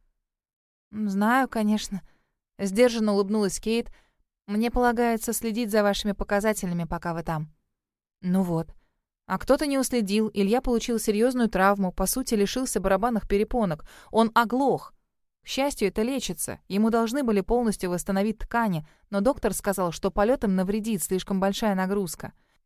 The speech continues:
Тогда Илье решили установить имплантируемый слуховой аппарат на время миссии, а операцию провести, когда он вернётся. Врач бросила на неё укоризненный взгляд. «Ты думаешь, я такое упустила?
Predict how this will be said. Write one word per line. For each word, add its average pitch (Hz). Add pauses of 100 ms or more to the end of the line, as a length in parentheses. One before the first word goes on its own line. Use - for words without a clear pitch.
(140)
Тогда 220
Илье 220
решили 214
установить 202
имплантируемый 202
слуховой 202
аппарат 202
на 170
время 180
миссии, 185
а 190
операцию 214
провести, 190
когда 190
он 202
вернётся. 214 (960)
Врач 240
бросила 247
на 226
неё 220
укоризненный 214
взгляд. 208 (1080)
«Ты 214
думаешь, 220
я 208
такое 226
упустила? 269